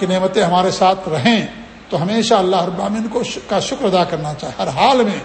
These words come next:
الحمدللہ علی کل حال، ہمیشہ انسان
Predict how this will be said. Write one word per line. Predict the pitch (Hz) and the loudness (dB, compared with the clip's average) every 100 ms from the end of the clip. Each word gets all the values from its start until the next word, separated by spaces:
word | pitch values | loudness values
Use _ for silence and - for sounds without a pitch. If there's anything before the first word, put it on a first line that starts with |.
| - - - - | -12 -18 -16 -2
الحمدللہ | 208 208 226 190 196 | 0 2 2 4 4
علی | 190 185 196 185 | 4 4 4 2
کل | 180 165 | 0 -2
حال، | 165 180 214 202 - - - - - | 0 2 4 2 -2 -14 -18 -16 -4
ہمیشہ | 262 269 233 - | 2 4 4 2
انسان | 202 190 170 202 214 | 2 2 -2 2 4